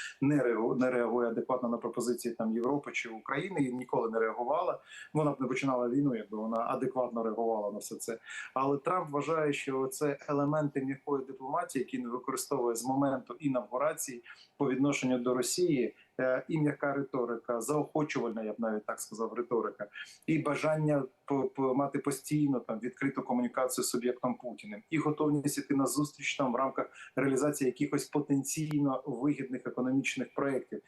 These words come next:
що все це буде мати відповідні позитивні наслідки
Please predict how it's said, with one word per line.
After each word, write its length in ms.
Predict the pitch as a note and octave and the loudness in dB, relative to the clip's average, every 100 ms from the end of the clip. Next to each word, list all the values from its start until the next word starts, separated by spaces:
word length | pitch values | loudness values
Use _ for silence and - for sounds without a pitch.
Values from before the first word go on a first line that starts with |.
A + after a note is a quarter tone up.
| - - | -14 -2
що 180 | - | 0
все 240 | D3 - E3+ | 2 0 0
це 160 | - | 0
буде 220 | C#3 C#3 C#3 | 0 2 2
мати 520 | C#3 D#3+ E3 G3 - | 2 0 0 -4 -4
відповідні 680 | D3 C3+ - C#3 C3 D3+ D3 | -4 -4 -2 0 2 2 2
позитивні 540 | C#3+ A#2+ B2 C#3+ C3 C3 | 0 -2 -2 -2 0 0
наслідки 640 | C#3 B2+ B2+ - B2+ | 0 0 -4 -2 -2